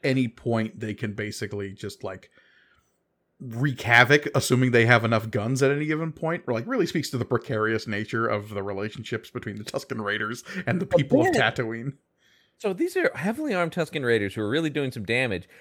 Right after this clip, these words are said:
Speaker 2: but once Biggs and Luke are confronted by one,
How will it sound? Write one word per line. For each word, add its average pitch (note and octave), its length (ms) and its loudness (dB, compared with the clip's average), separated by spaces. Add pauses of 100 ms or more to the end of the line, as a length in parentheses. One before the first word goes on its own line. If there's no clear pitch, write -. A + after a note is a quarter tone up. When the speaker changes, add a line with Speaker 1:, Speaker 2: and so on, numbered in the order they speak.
(140)
Speaker 2:
but D3+ 220 6
once G#3 520 2 (460)
Biggs E3+ 360 2
and C3+ 140 2
Luke E3+ 240 2
are D#3+ 80 0
confronted C#3+ 560 -2
by G2+ 160 2
one, F#2 320 -2